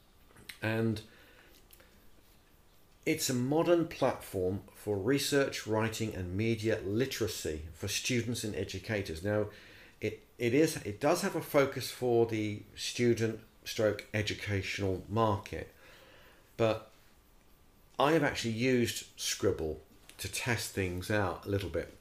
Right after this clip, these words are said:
And I have to say, from a functionality point of view,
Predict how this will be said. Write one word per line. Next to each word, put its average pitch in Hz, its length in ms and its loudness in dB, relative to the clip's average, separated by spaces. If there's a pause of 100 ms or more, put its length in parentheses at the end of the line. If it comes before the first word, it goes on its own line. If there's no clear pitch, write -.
(760)
And 131 120 2
I 135 140 4
have 180 120 0
to - 80 -8
say, 107 400 2 (280)
from 139 220 0
a 120 40 4
functionality 143 840 0
point 110 240 -2
of 85 120 -6
view, 85 340 -4